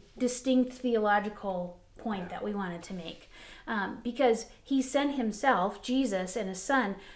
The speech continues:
Speaker 1: to understand us, our suffering.
Speaker 2: Mm-hmm.
Speaker 1: I mean, he went to the cross himself to say, "Okay, you're not just gonna suffer, <laughs> but I'm suffering on your behalf.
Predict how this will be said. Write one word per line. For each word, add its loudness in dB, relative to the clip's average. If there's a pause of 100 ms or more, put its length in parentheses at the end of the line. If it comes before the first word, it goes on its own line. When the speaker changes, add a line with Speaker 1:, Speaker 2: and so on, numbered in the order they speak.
(640)
Speaker 1:
to 0
understand 6
us, -4 (140)
our -2
suffering. -8 (160)
Speaker 2:
Mm-hmm. -12
Speaker 1:
I 0
mean, 4
he 2
went 4
to -2
the 6
cross 4
himself 0
to -10
say, -6 (360)
"Okay, 0 (440)
you're 4
not 6
just -6
gonna -2
suffer, -2 (340)
<laughs> -20
but -6
I'm 4
suffering -4
on -2
your -6
behalf. -10